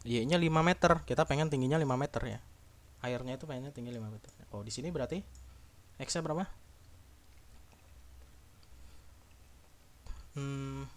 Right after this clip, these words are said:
X di sini berarti tiga empat, Y-nya lima. Nah, ini kita isi koordinatnya nih. Nah, berarti X-nya itu dari sini ke sini ya. Berarti ja-, eh, rentang dari sini ke sini berarti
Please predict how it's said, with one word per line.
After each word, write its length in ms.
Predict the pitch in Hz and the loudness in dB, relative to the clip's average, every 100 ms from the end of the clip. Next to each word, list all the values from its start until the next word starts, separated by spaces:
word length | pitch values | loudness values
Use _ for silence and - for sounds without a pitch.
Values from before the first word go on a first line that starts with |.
| - - - - - - - - - - - - - - - 127 | -20 -20 -20 -20 -20 -20 -20 -20 -20 -20 -20 -20 -20 -20 -16 -12
X 160 | - | -10
di 80 | 139 | -8
sini 480 | 127 131 156 160 160 | -6 -4 -4 -4 -4
berarti 320 | 135 127 131 | -2 -4 -4
tiga 240 | 127 120 107 | -4 -2 -2
empat, 240 | - - - - - - - - - - - - - - - - - - | -2 -8 -12 -20 -20 -20 -20 -20 -20 -20 -20 -20 -20 -20 -20 -20 -20 -10
Y-nya 240 | 113 123 | -8 -8
lima. 240 | 131 110 101 - | -8 -8 -10 -12
Nah, 80 | 110 | -12
ini 160 | 117 180 | -10 -8
kita 240 | - 190 185 | -6 -6 -4
isi 320 | 170 - 160 - - - - | -2 -2 -4 -8 -20 -20 -6
koordinatnya 480 | 139 139 143 143 131 | -2 0 0 0 -2
nih. 160 | 127 - - - - - - - - - - | -4 -8 -18 -20 -20 -20 -20 -20 -20 -16 -6
Nah, 140 | 117 107 120 | -6 -4 -2
berarti 240 | 117 170 | 0 0
X-nya 560 | 151 - - 135 147 156 | 2 0 -2 -4 -2 0
itu 160 | 190 | 4
dari 160 | 139 135 | 4 4
sini 160 | 131 | 2
ke 120 | 127 - | 0 0
sini 240 | 151 151 147 | 0 -2 -4
ya. 240 | 139 104 113 | -6 -6 -4
Berarti 320 | 120 113 143 135 | -4 -2 0 0
ja-, 160 | 120 | 0
eh, 260 | 120 117 113 | 0 -2 -2
rentang 320 | 123 120 127 123 | -2 0 0 2
dari 160 | 120 | 0
sini 160 | - 123 | 0 -2
ke 80 | 117 | -2
sini 240 | 127 165 | -2 -2
berarti 320 | 156 120 160 | -2 -2 -2